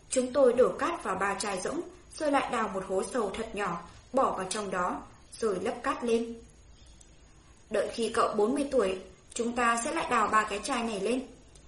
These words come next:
Tư Ngọc nói. "Lúc đó, có khi cậu lại đem theo hai nhóc đến đây chứ. Bầu ngực của cậu vì sinh con nên càng vĩ đại hơn." Tôi đùa Từ Ngọc. "Cậu tiếp tục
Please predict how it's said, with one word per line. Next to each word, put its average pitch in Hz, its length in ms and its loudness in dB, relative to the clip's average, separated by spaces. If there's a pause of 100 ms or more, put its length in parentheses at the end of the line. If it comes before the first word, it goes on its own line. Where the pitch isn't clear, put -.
(380)
Tư 285 120 2
Ngọc 226 240 2
nói. 208 280 0 (1400)
"Lúc 240 240 2
đó, 196 340 -2 (260)
có 202 200 0
khi 240 160 -2
cậu - 220 2
lại 220 180 0
đem 226 200 0
theo 214 180 -4
hai 190 220 -6
nhóc 247 220 -4
đến 208 160 0
đây 226 200 2
chứ. 220 260 0 (640)
Bầu 233 160 2
ngực 220 240 -2
của 226 200 4
cậu - 280 2
vì 185 220 -2
sinh 196 180 -6
con 208 220 -2 (280)
nên 247 300 0
càng 220 220 -2
vĩ 277 140 -4
đại 302 200 -2
hơn." 247 300 -2 (960)
Tôi - 120 6
đùa 240 280 4
Từ 202 160 0
Ngọc. 180 360 -6 (1080)
"Cậu 196 260 2
tiếp 294 100 -2 (100)
tục 240 100 6